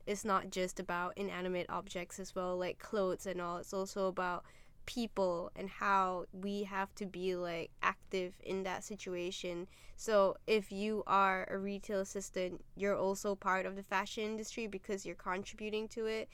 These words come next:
So you have to contribute to the fact to, to be inclusive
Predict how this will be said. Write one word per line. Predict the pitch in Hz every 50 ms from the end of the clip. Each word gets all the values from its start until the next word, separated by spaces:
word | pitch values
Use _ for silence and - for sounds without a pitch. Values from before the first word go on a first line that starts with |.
| - - - -
So | - - 220 214
you | 208 208 208 220 220
have | 220 226 226 220 -
to | 247 -
contribute | - - 208 208 214 202 - 196 - 208 214 202 -
to | - 208
the | 196 196
fact | - - 185 180 170 - - -
to, | 226 196 185 190 -
to | - - 208
be | 190 - 226 226 220 -
inclusive | 202 214 202 - - 202 196 190 - 185 175 180 180